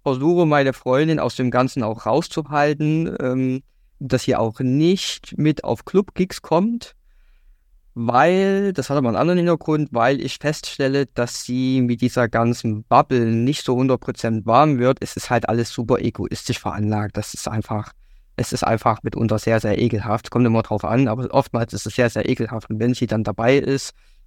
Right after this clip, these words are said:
ähm, sie ist eine sehr kommunikative Person, sie ist Lehrerin, aber sie findet keine Schnittmenge zu den anderen Leuten.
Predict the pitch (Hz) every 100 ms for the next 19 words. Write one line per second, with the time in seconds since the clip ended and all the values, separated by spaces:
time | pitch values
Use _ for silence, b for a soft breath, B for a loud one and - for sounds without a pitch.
0 | - 120 117 117 - - 131 123 - _
1 | _ - 123 135 139 - 135 131 120 -
2 | 139 127 123 120 - - 117 139 147 151
3 | 147 127 117 139 151 139 139 113 120 131
4 | 233 247 214 - 185 185 175 - 196 -
5 | 120 123 180 247 _ _ _ - - 160
6 | - 143 139 120 123 123 110 170